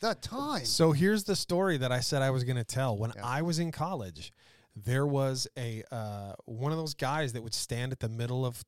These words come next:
Speaker 2: campus with a big sign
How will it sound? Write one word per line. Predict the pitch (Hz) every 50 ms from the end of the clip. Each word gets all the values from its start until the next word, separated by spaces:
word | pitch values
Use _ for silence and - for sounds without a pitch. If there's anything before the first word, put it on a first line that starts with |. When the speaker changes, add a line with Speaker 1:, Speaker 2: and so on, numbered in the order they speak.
| - -
Speaker 2:
campus | - 131 131 135 135 - 107 98 98 - - - - -
with | 104 98 - -
a | 120 107 - -
big | - 135 139 143 143 139
sign | - - - 160 151 156 156 143 131 120 120 120 117